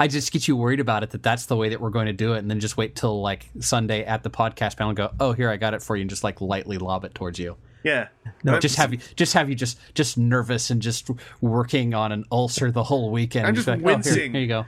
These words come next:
Speaker 2: Every time you walk in the room, I just, just jerking slightly. I'm like, "Is he gonna?" Ugh.
Speaker 3: You shouldn't have warned him, because there's such a part of me that just wanted you to show up,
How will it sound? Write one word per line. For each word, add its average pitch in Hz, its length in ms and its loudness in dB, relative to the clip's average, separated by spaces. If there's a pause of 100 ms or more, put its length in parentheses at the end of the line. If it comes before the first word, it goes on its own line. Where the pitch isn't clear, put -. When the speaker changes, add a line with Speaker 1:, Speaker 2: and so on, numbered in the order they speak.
Speaker 2:
Every 202 240 0
time 196 280 2
you 180 140 -4
walk 170 240 0
in 165 60 -10
the 151 100 0
room, 147 240 -2
I 135 60 -2
just, 135 260 -8
just 139 380 -8
jerking 143 440 -6
slightly. 147 420 -4
I'm 131 120 -4
like, 131 120 -2
"Is 190 100 -2
he 247 80 -2
gonna?" 285 120 -6 (480)
Ugh. 107 460 -4 (800)
Speaker 3:
You 135 100 2
shouldn't 285 260 0
have 139 180 0
warned 113 480 0
him, 98 200 -2
because 104 160 -2
there's 120 160 -2
such - 260 0
a 190 80 0
part 139 320 0
of 120 80 -2
me 95 220 -4
that 95 240 -4
just 110 260 -4
wanted 120 260 0
you 117 120 0
to 110 80 0
show 107 360 0
up, 101 220 -2